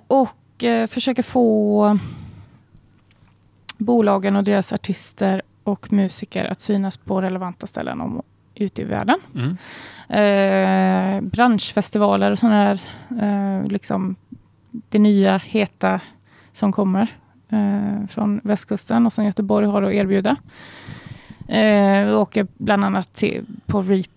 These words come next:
Speaker 1: Reeperbahn i, i Hamburg och f-, i,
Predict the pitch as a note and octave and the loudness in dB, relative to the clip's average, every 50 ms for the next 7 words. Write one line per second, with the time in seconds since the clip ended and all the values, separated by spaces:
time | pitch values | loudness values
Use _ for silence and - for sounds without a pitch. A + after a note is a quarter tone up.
0 | _ _ - G#3+ G3+ G3+ F#3 - A3+ - F#3+ G3+ G#3 - G#3 G3+ G3 G3 G3 F#3+ | _ _ 0 0 2 0 0 0 0 0 2 4 4 4 4 4 4 4 4 2
1 | F#3+ G3 G3 - - - - - F3+ G3 F#3+ - - C4 - G3+ F#3+ F3+ - - | 2 2 0 0 0 -2 -2 -2 -2 -4 -4 -6 -6 -6 -4 -4 -4 -4 -4 -6
2 | D#3+ D#3+ - F3+ E3+ A3 G#3+ A3+ A3+ A3 G#3+ A3 A3 A3 A3 G#3+ G#3+ F#3+ G3+ - | -6 -6 -4 -2 2 4 6 6 6 6 6 4 4 4 4 2 0 0 -2 -4
3 | D2 - - - - - - - - A3 - - _ _ _ _ _ - - - | -4 -4 -6 -8 -8 -10 -12 -14 -18 -18 -20 -20 _ _ _ _ _ -20 -16 -10
4 | - G#3 G3+ F#3+ F#3+ F#3 F#3 F#3+ G#3 | -8 -6 -4 -4 -4 -4 -6 -8 -10